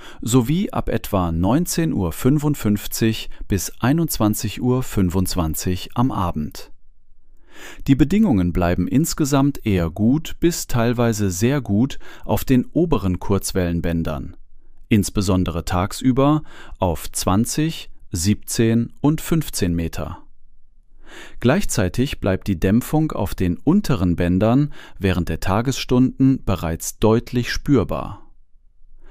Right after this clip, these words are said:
Auf einhundertsechzig Meter bestehen vor allem während der Morgengrayline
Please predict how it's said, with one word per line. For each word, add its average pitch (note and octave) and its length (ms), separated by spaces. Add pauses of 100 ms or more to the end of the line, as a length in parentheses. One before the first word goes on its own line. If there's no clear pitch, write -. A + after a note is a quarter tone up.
(340)
Auf G2 340
einhundertsechzig E3 920
Meter B2 460
bestehen G2 480
vor D2+ 240
allem C3 400
während F2+ 340
der E2+ 80
Morgengrayline G2 1080